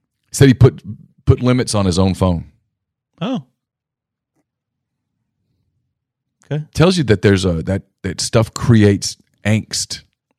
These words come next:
Speaker 2: Well,
Speaker 1: And,
Speaker 2: there's, there's
Speaker 1: and
Speaker 2: no doubt about that.
Speaker 1: and they feel
Speaker 2: There's
Speaker 1: it.
Speaker 2: an anxiety that
Speaker 1: Yeah,
Speaker 2: pops up.
Speaker 1: and they feel it. Like, you know, I don't know.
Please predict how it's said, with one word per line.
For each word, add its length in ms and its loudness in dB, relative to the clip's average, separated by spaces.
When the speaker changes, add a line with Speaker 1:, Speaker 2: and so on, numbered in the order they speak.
Speaker 2:
Well, 120 -2
Speaker 1:
And, 80 2
Speaker 2:
there's, 100 -12
there's 120 -6
Speaker 1:
and 80 2
Speaker 2:
no 80 4
doubt 140 2
about 240 -8
that. 340 -2
Speaker 1:
and 140 4
they 100 4
feel 240 0
Speaker 2:
There's 140 6
Speaker 1:
it. 40 4
Speaker 2:
an 80 4
anxiety 580 2
that 80 0
Speaker 1:
Yeah, 260 2
Speaker 2:
pops 100 0
up. 200 -2
Speaker 1:
and 80 0
they 100 4
feel 340 -2
it. 160 -10
Like, 180 -6
you 100 2
know, 280 -2
I 80 -4
don't 120 0
know. 160 -6